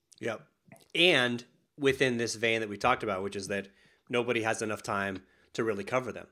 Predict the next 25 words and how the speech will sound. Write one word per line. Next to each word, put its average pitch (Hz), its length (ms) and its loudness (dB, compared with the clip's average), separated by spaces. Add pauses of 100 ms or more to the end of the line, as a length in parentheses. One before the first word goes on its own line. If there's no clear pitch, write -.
So, 107 140 -6
like, 104 200 -2
you 117 140 -2
really 120 500 0
have 107 360 -2
to 98 360 -4 (160)
do 117 180 -2
the 104 100 -4
work 98 520 -2 (480)
to 113 100 -2
help 113 380 0
handhold 123 600 -4
to - 160 -10
some 101 200 -4
degree 95 480 -6 (640)
part 120 300 2
of 113 120 -2
their 110 140 2
thesis, 127 480 -4
part 101 240 -4
of 95 100 -8
their 101 140 -4
concerns, 104 600 -6
part 98 280 -6
of, 95 140 -10